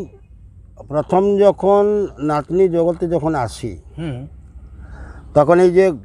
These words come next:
Speaker 1: ঘল্টু দাস বলে একটা লোক ছিল, এই বড়াবাজার থানায় তার বাড়ি।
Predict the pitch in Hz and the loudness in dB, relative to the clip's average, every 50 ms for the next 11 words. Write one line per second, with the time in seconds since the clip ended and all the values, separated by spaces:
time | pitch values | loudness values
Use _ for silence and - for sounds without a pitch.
0 | - - - - - - - 110 107 127 151 165 165 196 190 185 190 190 175 147 | -18 -20 -20 -20 -20 -20 -12 -6 -4 -2 -2 0 0 0 2 4 4 4 2 2
1 | 160 175 180 180 185 180 160 - - 175 170 160 160 170 160 156 - - 175 175 | -2 -2 -2 0 0 -2 -2 -2 -2 0 0 0 -2 -2 -4 -6 -6 -4 -2 -2
2 | 175 185 185 185 185 160 - - - _ - - - - - - - - - - | 0 0 0 -2 -2 -6 -12 -20 -20 _ -20 -20 -20 -20 -20 -20 -20 -20 -20 -20
3 | - - 131 139 131 143 143 143 147 151 156 165 147 - 151 156 165 160 143 170 | -10 -6 -4 -2 0 2 2 2 2 0 0 -2 -2 -2 -2 0 0 0 2 2
4 | 165 151 143 143 147 160 180 202 214 | 2 2 2 0 0 0 0 -2 -2